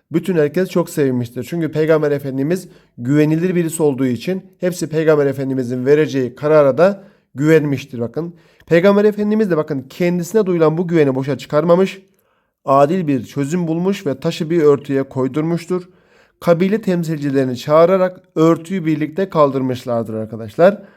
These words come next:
Taşı ise Peygamber Efendimizin bizzat kendisi yerine koydurmuştur ve böylece kavga çıkmadan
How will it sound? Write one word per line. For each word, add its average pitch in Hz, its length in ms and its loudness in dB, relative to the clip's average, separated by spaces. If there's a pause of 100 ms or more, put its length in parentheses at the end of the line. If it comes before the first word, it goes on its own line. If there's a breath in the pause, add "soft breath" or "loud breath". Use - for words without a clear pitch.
(300 loud breath)
Taşı 190 260 -4
ise 185 280 -4
Peygamber 165 400 2
Efendimizin 147 580 -4
bizzat 151 420 -2
kendisi 156 500 -4
yerine 139 380 -2
koydurmuştur 160 800 -4 (480 soft breath)
ve 147 220 2
böylece 185 720 2
kavga 170 420 -2
çıkmadan 180 800 0